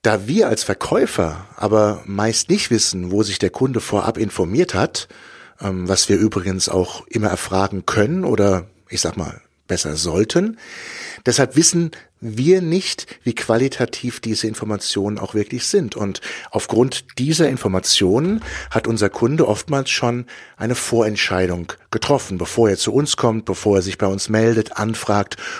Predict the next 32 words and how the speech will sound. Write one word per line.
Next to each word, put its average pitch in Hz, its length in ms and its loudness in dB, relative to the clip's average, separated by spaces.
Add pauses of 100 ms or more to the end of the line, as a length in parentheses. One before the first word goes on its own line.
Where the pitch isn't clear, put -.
oder 104 360 4 (260)
eben 101 320 -2
auch 90 360 -6
in - 160 -10
das 92 260 0 (160)
Geschäft - 480 -4
kommt. - 480 -8 (720)
Und 127 320 2 (240)
ich - 140 -6
möchte 160 260 4
dir - 60 4
einfach 156 180 2
mal 131 140 2
ein 123 140 -4
Beispiel 123 460 2
aus 101 160 0
meiner 185 220 2
Erfahrung, 135 540 -2
und 117 100 -6
zwar 113 160 2
als 101 200 -4
Kunde, 202 340 0
geben. 92 340 -4 (580)
Und 110 220 -2
das 117 120 0
ist 143 120 -2
jetzt 156 160 2
schon 131 180 0
ein 123 60 -6
paar 107 140 2
Jahre 101 320 2
her. 127 400 0